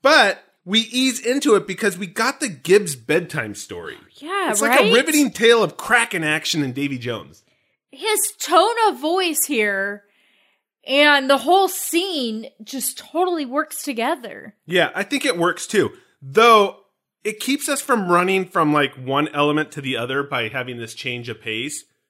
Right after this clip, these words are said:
Speaker 1: So it creates, like, a wave of action as opposed to going and going. So it's like we get peaks and troughs of, like,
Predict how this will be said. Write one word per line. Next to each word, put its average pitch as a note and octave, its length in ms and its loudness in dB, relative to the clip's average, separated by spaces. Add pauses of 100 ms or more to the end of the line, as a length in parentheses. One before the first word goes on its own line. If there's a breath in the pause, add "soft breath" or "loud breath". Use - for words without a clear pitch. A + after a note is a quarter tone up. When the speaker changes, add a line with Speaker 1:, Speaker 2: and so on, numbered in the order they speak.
(180)
Speaker 1:
So G3+ 140 0
it G3+ 60 -2
creates, A#3 300 -4
like, B3 140 -2
a D#3+ 80 0
wave E3+ 320 0
of C#3 120 -2
action D#3+ 460 -2
as D3 140 -2
opposed C3+ 520 -6
to B2 380 -6 (580 soft breath)
going E3+ 460 4
and A2 140 -8
going. G2+ 260 -8
So D#3 160 -4
it's D3 120 -6
like D#3+ 140 -4
we D3+ 100 -4
get D3+ 240 -4
peaks G#3 360 -10
and C#3 160 -8
troughs C#3 540 -2
of, G#2+ 160 -8
like, A2 240 -8